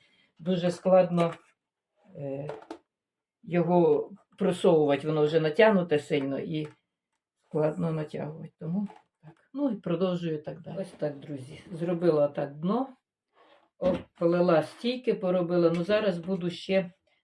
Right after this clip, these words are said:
натягувати їх, тому що багато, ну, зра-, відразу дуже незручно. Е, скотчем приклеїла, воно від-, відлипає і все на одну сторону перетягується. Тому так зафіксувала трохи, зараз буду натягувати. Друзі, сталася неприємність.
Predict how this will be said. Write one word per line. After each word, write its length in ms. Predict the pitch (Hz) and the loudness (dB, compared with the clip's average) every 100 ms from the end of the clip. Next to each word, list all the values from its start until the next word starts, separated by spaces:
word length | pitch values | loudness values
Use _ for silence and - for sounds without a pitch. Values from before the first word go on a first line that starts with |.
| _ | _
натягувати 760 | 175 170 226 233 226 196 175 170 | -4 0 2 4 4 2 2 0
їх, 140 | 165 | -2
тому 260 | - 170 180 | -2 -2 -2
що 200 | - 170 | -4 -4
багато, 760 | 160 160 175 175 160 151 - - | -4 -2 -4 -2 -2 -2 -4 -8
ну, 220 | 185 156 160 | -8 -8 -4
зра-, 340 | 180 214 202 | 2 4 4
відразу 800 | 180 175 196 226 247 226 220 196 | 0 -4 -2 6 8 8 4 0
дуже 320 | 175 226 220 | 0 0 2
незручно. 680 | 220 208 220 226 - 170 147 - _ _ _ - | 2 0 0 -2 -2 -6 -8 -8 _ _ _ 0
Е, 280 | 160 147 147 | 2 2 0
скотчем 640 | - - 247 240 254 220 | -8 8 10 10 8 2
приклеїла, 640 | 226 226 226 247 247 226 208 | 2 4 8 10 10 8 6
воно 280 | 196 208 | 4 2
від-, 220 | 220 185 180 | 0 -4 -4
відлипає 1040 | 202 196 202 220 220 214 208 190 170 - | -4 -2 -2 0 0 2 4 4 4 0
і 200 | - 202 | -4 -6
все 240 | 180 - 214 | -4 0 2
на 160 | 208 | 4
одну 200 | 202 208 | 2 -2
сторону 440 | 202 196 170 160 143 | 0 2 2 2 -2
перетягується. 680 | 147 147 143 139 143 147 165 | -2 -2 -2 -4 -4 -6 -4
Тому 320 | 202 208 214 | 0 2 0
так 300 | 208 196 170 | 2 2 2
зафіксувала 680 | 180 180 190 196 190 240 233 | -2 -6 -8 -4 2 2 2
трохи, 340 | - 175 175 | -2 -4 -4
зараз 300 | 160 190 185 | 2 2 2
буду 240 | 170 170 170 | -4 -8 -6
натягувати. 500 | 156 147 - - _ _ _ _ _ _ _ 233 | -6 -8 -12 -14 _ _ _ _ _ _ _ _
Друзі, 360 | 202 254 233 208 | -10 -6 -6 -8
сталася 520 | - 240 285 269 240 | 0 4 4 4 2
неприємність. 920 | 220 214 208 180 175 160 156 - - | -2 0 2 2 2 -2 -6 -16 -20